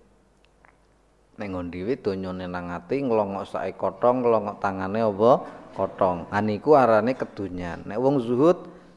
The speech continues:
atine ora kemantel donya, tapi sae ya kebek donya, iso sedekah, iso bantu fuqara wal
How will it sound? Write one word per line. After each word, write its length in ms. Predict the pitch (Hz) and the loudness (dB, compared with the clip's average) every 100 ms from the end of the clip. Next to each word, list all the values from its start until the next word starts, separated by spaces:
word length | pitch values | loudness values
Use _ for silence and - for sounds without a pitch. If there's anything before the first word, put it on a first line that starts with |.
| - | -4
atine 400 | 120 - 135 127 | -4 -2 -2 0
ora 240 | 123 117 113 | 2 2 0
kemantel 560 | 113 110 110 110 104 | -2 -2 -2 -2 -2
donya, 480 | 107 98 110 156 185 - - - _ _ _ _ | -2 -2 0 0 -2 -8 -20 -20 _ _ _ _
tapi 320 | - 143 - | -10 -10 -8
sae 480 | 160 - 151 - 185 | -8 -4 -4 0 0
ya 80 | 180 | 2
kebek 400 | 180 - 120 - | -2 -6 -8 -6
donya, 400 | 120 131 175 151 | -2 -2 -2 -4
iso 240 | - 104 | -2 -4
sedekah, 1040 | - 101 - 135 135 117 117 110 - - - - _ _ _ _ _ _ _ _ _ _ _ _ _ _ _ _ - | -2 -4 6 6 6 2 6 4 2 -16 -20 -20 _ _ _ _ _ _ _ _ _ _ _ _ _ _ _ _ -12
iso 220 | 113 - 107 | -12 -4 -2
bantu 880 | 104 101 98 95 110 104 85 80 - | 0 -2 -2 -2 -2 -2 -8 -14 -18
fuqara 480 | - 110 113 107 123 117 | -8 -4 0 4 4 4
wal 400 | 113 131 175 | 4 4 0